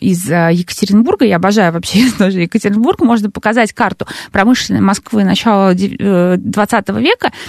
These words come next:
и они, соответственно, увидят прекрасно, как бы, как, собственно, промышленность, э, распласталась, э, на городской карте. И сделают тоже свои выводы о том, какой район хороший, какой, может быть, не очень, у которого, у какого района, как бы,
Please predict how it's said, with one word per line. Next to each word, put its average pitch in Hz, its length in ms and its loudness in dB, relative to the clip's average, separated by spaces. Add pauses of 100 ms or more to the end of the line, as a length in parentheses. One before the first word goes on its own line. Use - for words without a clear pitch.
и 302 60 0
они, 294 240 4
соответственно, 254 720 0
увидят 196 440 0
прекрасно, 190 640 -2
как 160 200 -4
бы, 156 220 -2 (480)
как, 247 300 0 (100)
собственно, 226 340 -2
промышленность, 190 1000 0
э, 165 360 2
распласталась, 196 1080 0
э, 175 200 2
на 202 600 2
городской 180 580 0
карте. - 520 -2 (260)
И 185 180 4
сделают 254 440 0
тоже 262 240 2
свои 247 240 2
выводы 170 380 2
о 151 80 0
том, 170 200 0
какой 196 260 0
район 196 300 2
хороший, 254 460 0
какой, 233 260 0
может 240 240 4
быть, 226 180 -2
не 269 120 4
очень, 180 420 0
у 151 80 0
которого, 277 480 0
у - 80 -2
какого 269 380 0
района, 262 360 4
как 214 160 -2
бы, 196 140 -2